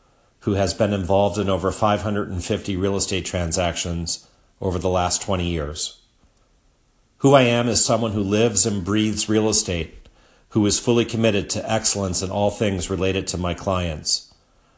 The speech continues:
Who I am is someone who loves the game. Who I am is someone who wins on a regular basis and will win again.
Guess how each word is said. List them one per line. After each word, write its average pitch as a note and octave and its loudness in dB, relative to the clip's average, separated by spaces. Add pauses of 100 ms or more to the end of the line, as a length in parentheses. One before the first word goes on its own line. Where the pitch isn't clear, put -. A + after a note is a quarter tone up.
(400)
Who B2+ 4
I A#2 6
am A#2 2
is A2 4
someone A2+ 0
who G2+ -2
loves G#2 2
the A2 -4
game. E2 -2 (800)
Who C3+ 4
I A#2 4
am A2+ 2
is G#2+ 6
someone A2+ 2
who G#2 -2
wins A2+ 2
on G#2+ 2
a G#2 0
regular G2 0
basis G2 0
and F#2 -4
will G2+ 2
win F#2+ -2
again. E2 -2